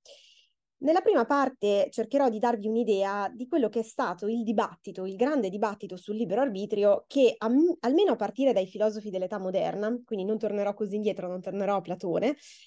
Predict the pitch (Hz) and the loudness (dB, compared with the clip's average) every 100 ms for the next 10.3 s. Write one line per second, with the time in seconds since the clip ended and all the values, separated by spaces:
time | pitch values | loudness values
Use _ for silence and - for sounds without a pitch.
0 | _ _ _ 226 262 277 277 339 370 220 | _ _ _ 0 2 4 4 6 6 4
1 | 226 220 190 185 202 254 233 196 185 226 | 0 -4 -2 -2 0 -2 -2 -4 -2 -2
2 | 196 190 190 175 185 175 185 202 196 180 | -2 0 0 0 -6 -10 -8 -6 -6 -4
3 | 180 175 180 - 226 220 185 185 175 175 | -2 -2 -6 -2 2 4 4 0 0 -2
4 | 196 202 - 175 - 180 240 208 180 196 | -2 -2 -4 -10 -14 -2 2 2 0 -2
5 | 180 165 180 214 196 - 190 185 170 208 | -2 -2 2 2 2 -4 -6 -6 -4 0
6 | 262 220 190 190 220 233 202 185 - 202 | 0 0 -2 -6 -2 -2 -2 -4 -8 -8
7 | - 226 220 190 185 - 185 175 165 160 | -8 -6 -2 -2 -2 -4 -8 -6 -6 -6
8 | - - - _ - _ _ _ 202 185 | -8 -12 -20 _ -20 _ _ _ -2 2
9 | 185 269 202 196 185 175 180 175 180 180 | 4 4 2 -4 -6 -6 -6 -4 -2 -2
10 | 170 170 220 | -4 0 -2